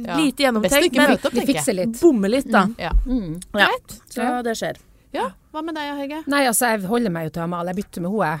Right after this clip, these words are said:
Speaker 1: Ja,
Speaker 3: og
Speaker 1: det
Speaker 3: ikke på
Speaker 1: skjønner
Speaker 3: grunn
Speaker 1: jeg.
Speaker 3: av George. Eh,
Speaker 1: Nei,
Speaker 3: men
Speaker 1: men
Speaker 3: jeg
Speaker 1: på
Speaker 3: tenker
Speaker 1: grunn av Amal selv.
Speaker 3: på grunn av fredsprisen, rett og slett. At
Speaker 1: Ja.
Speaker 3: hun er som advokaten til, eh, til Nadia Murad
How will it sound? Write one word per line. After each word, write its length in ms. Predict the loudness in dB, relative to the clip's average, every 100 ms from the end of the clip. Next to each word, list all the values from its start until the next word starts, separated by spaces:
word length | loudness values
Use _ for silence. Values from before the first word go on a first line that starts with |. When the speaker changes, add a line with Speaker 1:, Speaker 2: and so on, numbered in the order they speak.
| -6
Speaker 1:
Ja, 140 | -6
Speaker 3:
og 60 | -4
Speaker 1:
det 80 | -4
Speaker 3:
ikke 100 | -4
på 40 |
Speaker 1:
skjønner 140 | -4
Speaker 3:
grunn 140 | -4 -6
Speaker 1:
jeg. 100 | -8
Speaker 3:
av 60 |
George. 300 | -8 -8 -10 -12 -10
Eh, 300 | -8 -6 -6
Speaker 1:
Nei, 160 | -6 -2
Speaker 3:
men 20 |
Speaker 1:
men 120 | 0 0
Speaker 3:
jeg 100 | 2
Speaker 1:
på 40 |
Speaker 3:
tenker 120 | 0
Speaker 1:
grunn 60 | 0
av 120 | -2
Amal 240 | -2 -6 -6
selv. 340 | -8 -12 -8
Speaker 3:
på 80 | -4
grunn 140 | -2 -2
av 80 |
fredsprisen, 560 | -4 -4 -6 -10 -8 -8
rett 180 | -8 -10
og 60 | -10
slett. 240 | -10 -8
At 120 | -8
Speaker 1:
Ja. 60 | -6
Speaker 3:
hun 140 | -4 -4
er 100 | -6
som 260 | -8 -6
advokaten 540 | -6 -8 -8 -8 -10 -12
til, 280 | -10 -10 -10
eh, 400 | -12 -10 -10 -10
til 160 | -8
Nadia 260 | -6 -6 -6
Murad 440 | -4 -4 -6 -8